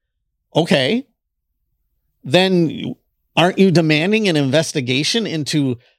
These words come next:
let's figure what this is, uh, it could save your own child's life. Let's figure out why all these young people are dying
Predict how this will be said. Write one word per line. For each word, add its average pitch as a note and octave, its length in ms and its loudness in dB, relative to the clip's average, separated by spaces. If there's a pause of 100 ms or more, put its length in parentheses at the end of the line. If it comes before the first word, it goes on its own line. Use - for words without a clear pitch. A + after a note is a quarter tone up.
let's A3 180 0
figure B3 320 0
what G#3 240 0
this G3+ 200 -4
is, F#3+ 180 0
uh, G#3 80 2 (260)
it G3 320 -2
could G3 160 -2
save C4+ 300 -2
your A#3 120 0
own B3+ 240 -2
child's A#3 480 0
life. B3+ 520 0 (580)
Let's - 220 -2
figure A#3+ 220 2
out A3+ 180 2
why A3+ 540 -2 (1500)
all G#3+ 180 4
these A#3 240 2
young C4+ 200 0
people G#3+ 300 0
are G#3 100 2
dying A3 500 -2